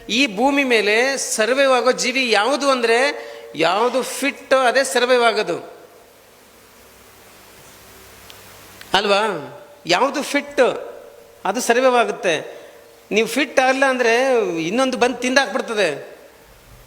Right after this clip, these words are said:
ಅಲ್ವಾ? ಈಗ ಯಾವುದೋ ಒಂದು ಪ್ರಾಣಿ ಬಂದು ಅಟ್ಯಾಕ್ ಮಾಡುತ್ತೆ, ಜಿಂಕೆನ ಹುಲಿ ಹಿಡಿಯುತ್ತೆ ಅನ್ಕೊಳ್ಳಿ. ಈ ಹುಲಿನ ನೀವು "You are cheating, you are,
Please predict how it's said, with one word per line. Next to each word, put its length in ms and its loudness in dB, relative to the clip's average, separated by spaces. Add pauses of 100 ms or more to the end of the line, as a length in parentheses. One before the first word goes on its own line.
(3250)
ಅಲ್ವಾ? 280 4 (840)
ಈಗ 160 0 (200)
ಯಾವುದೋ 300 2
ಒಂದು 120 0
ಪ್ರಾಣಿ 280 0
ಬಂದು 220 0
ಅಟ್ಯಾಕ್ 300 0
ಮಾಡುತ್ತೆ, 840 -2
ಜಿಂಕೆನ 600 0 (140)
ಹುಲಿ 280 0
ಹಿಡಿಯುತ್ತೆ 400 -2
ಅನ್ಕೊಳ್ಳಿ. 400 -4 (540)
ಈ 20 -2
ಹುಲಿನ 400 2
ನೀವು 300 0
"You 120 0
are 240 2
cheating, 440 -2
you 180 0
are, 420 0